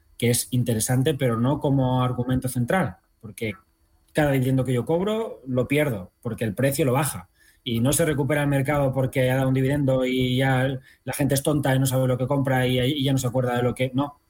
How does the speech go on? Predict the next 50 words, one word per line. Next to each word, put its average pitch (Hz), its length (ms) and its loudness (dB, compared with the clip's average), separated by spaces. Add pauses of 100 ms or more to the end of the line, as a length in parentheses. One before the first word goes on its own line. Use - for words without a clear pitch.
(220)
Un 143 100 0
dividendo 165 280 2
es 170 80 0
una 160 100 2
salida 139 300 0
de 131 180 -4
caja 117 540 -4
de 110 60 -20
dinero, 107 320 -12
por 107 120 -16
tanto 160 200 2
la 156 80 2
compañía 147 320 2
vale 147 180 0
menos 143 320 0
a - 60 -18
partir - 240 -14
de 110 60 -12
ese 113 140 -8
momento 101 380 -8 (240)
y 123 80 -12
por 127 140 2
tanto 156 200 4
la, 151 160 0
la 135 120 -4
compañía 135 340 0
va 139 80 2
a 131 60 2
bajar 135 280 0
ese 135 160 -2
menos 123 280 0
que 113 100 -6
vale 127 260 0 (280)
y - 40 -14
a - 60 -12
partir - 240 0
de 202 80 4
ahí 208 140 2
lo 196 100 0
que 180 120 -2
pase 190 260 -2
no 175 80 2
va 160 80 2
a - 20 0
depender 139 300 -2
para 123 160 -4
nada 131 100 2
del 127 100 2
dividendo. 98 380 -8
Evidentemente, 190 760 0